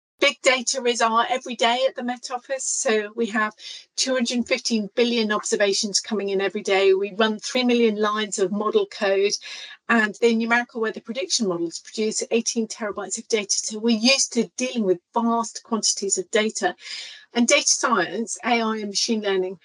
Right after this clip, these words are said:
help us with that. So it's something that we're already familiar with. What's exciting about the partnership that we're talking about today is that it marks the next step in our use of A I. It's the next step down the road.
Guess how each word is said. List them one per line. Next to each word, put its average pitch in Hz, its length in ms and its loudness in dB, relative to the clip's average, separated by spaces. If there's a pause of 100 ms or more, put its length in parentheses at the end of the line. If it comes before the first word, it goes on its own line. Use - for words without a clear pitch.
help - 280 2
us - 220 -4
with 170 160 -6
that. - 220 -10 (360)
So 508 260 4 (260)
it's 277 200 -4
something 277 360 -8
that 226 120 0
we're 233 200 6
already 214 800 -2 (160)
familiar 208 480 0
with. 160 320 -6 (640)
What's 247 160 -4
exciting 240 400 -6
about 214 160 -6
the 185 80 -10
partnership 220 420 -4
that 190 80 -10
we're 202 60 -12
talking 226 340 -10
about 190 100 -10
today 214 340 0
is 190 80 -2
that 214 180 -6
it 233 100 -6
marks 240 400 -4
the 220 120 -4
next - 520 -4
step - 280 -4 (540)
in 226 180 0
our 196 140 0
use 196 520 0
of 180 240 2 (220)
A 190 220 -2
I. 180 340 -8
It's 220 240 0
the 202 140 0
next - 320 -2
step - 300 -2
down 196 360 -2
the 180 100 -2
road. 185 360 -2